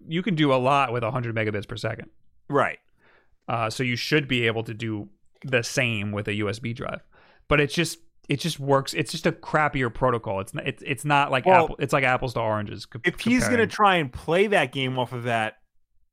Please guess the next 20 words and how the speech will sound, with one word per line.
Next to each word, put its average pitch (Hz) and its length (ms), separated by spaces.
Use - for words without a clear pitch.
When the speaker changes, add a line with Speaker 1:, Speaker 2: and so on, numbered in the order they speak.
Speaker 2:
thumb 131 120
Speaker 1:
No, 120 60
I 117 80
Speaker 2:
drive, 107 300
it's, 120 200
it's 147 140
gonna 135 140
be 120 80
a 107 60
problem. 131 300
Speaker 1:
He 135 40
better 123 260
not. 98 260
It, 160 220
it 185 240
Speaker 2:
Yeah. 196 40
Speaker 1:
sounds 226 240
like 190 140
you're 156 120
just 147 260